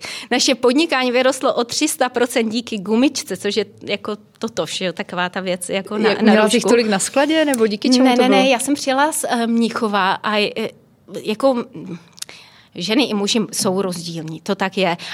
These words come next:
Speaker 1: A ženy, my jsme občas takový trošku hysterický, že jo? Ale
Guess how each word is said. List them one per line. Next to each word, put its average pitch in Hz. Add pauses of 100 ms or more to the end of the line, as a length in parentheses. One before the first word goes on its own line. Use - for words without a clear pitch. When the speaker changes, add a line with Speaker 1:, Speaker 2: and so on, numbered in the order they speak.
Speaker 1:
A 294
ženy, 311
my 240
jsme 294
občas 233
takový 208
trošku 196
hysterický, 170
že 165
jo? - (100)
Ale 214